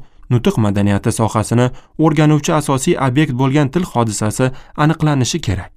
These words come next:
Uchinchidan, nutq madaniyatining ilmiy tadqiqiy obyekti bilan bog'liq problemalar belgilanishi lozim. To'rtinchidan esa, nutq madaniyatini o'rganish aspektlari chegaralanishi zarur", deb ta'kidlagan. Ha, azizlar, tilga behurmatlik, elga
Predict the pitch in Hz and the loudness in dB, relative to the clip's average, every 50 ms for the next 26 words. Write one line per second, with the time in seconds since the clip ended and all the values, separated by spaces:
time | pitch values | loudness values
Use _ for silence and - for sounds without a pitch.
0 | _ - - 113 - 120 113 101 117 110 120 123 131 135 131 - - _ - - | _ -12 -10 -6 -2 0 0 0 0 0 2 2 2 0 -2 -6 -16 _ -4 -2
1 | 131 135 135 202 - - 147 127 113 104 113 110 107 101 98 - 113 117 123 127 | -2 0 0 0 0 0 0 0 2 2 2 2 2 0 0 0 2 2 2 0
2 | 131 - - - - - 156 156 185 202 196 - 170 160 - - 165 - - 220 | -2 -6 -16 -8 -2 2 4 4 4 4 2 0 -2 -4 -4 -6 -8 -6 -6 -6
3 | - - - 135 117 120 120 110 - - 135 127 120 131 135 127 113 110 104 110 | -6 -4 -2 -2 0 0 0 0 0 -2 0 2 2 2 2 2 2 0 2 0
4 | 123 127 - - - 113 101 104 120 151 156 143 135 131 135 131 - - - - | 0 -2 -2 -2 -2 -2 0 0 0 2 2 2 2 0 0 -2 -6 -10 -12 -6
5 | - 135 160 160 147 139 127 113 101 90 87 82 107 101 95 85 80 - - - | 0 2 2 4 4 4 2 2 2 0 0 -2 -2 -2 -2 -4 -4 -8 -12 -16
6 | - _ _ _ _ - - 104 - - 113 98 - 107 98 113 110 117 110 - | -16 _ _ _ _ -4 -4 -2 0 0 0 0 0 0 0 2 2 2 0 2
7 | - 123 127 127 - - - _ - - - 151 160 - 214 - 190 185 175 147 | 2 0 0 0 -2 -8 -20 _ -10 -4 -2 -2 0 0 -2 0 0 0 2 2
8 | 160 151 143 123 110 - 139 160 156 135 110 104 117 - - - - 123 117 - | 2 2 2 2 0 0 0 0 2 0 0 0 0 0 0 -2 -2 -6 -6 -4
9 | - 135 123 117 - 120 117 131 135 135 131 - - - - - - 175 165 185 | -2 -4 -4 -2 -2 -4 -2 0 -2 -2 -4 -6 -12 -20 -14 -6 -2 0 0 2
10 | 175 165 160 156 139 127 123 113 - 131 107 101 90 85 - 92 87 - - - | 2 2 2 2 2 0 0 0 0 0 0 0 -2 -2 -4 -6 -10 -12 -14 -18
11 | _ - 123 147 147 - - 110 98 - 107 95 98 90 87 - 90 85 - _ | _ -2 0 0 0 0 -2 -4 -2 -2 -4 -4 -4 -4 -6 -6 -10 -14 -16 _
12 | _ _ _ - - 147 156 127 98 87 95 90 85 90 - _ _ _ _ - | _ _ _ -8 -6 -4 -2 -2 -2 -4 -6 -8 -10 -12 -16 _ _ _ _ -4
13 | - 170 165 156 175 175 175 170 - - - - 143 165 170 - - 170 160 160 | -2 0 2 2 2 2 2 0 -4 -8 -6 0 2 2 2 2 2 2 2 2
14 | 147 139 143 160 170 165 - - - - - - 175 160 143 139 208 | 2 2 2 2 0 0 0 -8 -16 -6 0 2 4 4 4 4 4